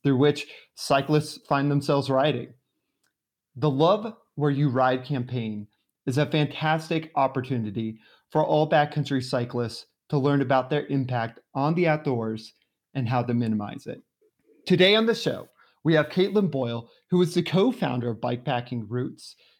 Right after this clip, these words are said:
and currently serves as the organization's education and events director. She's going to be talking to us about the Love Where You Ride campaign.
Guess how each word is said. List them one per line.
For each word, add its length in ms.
and 160
currently 560
serves 400
as 100
the 160
organization's 920
education 720
and 140
events 260
director. 540
She's 220
going 200
to 60
be 100
talking 420
to 200
us 280
about 480
the 100
Love 260
Where 120
You 160
Ride 340
campaign. 640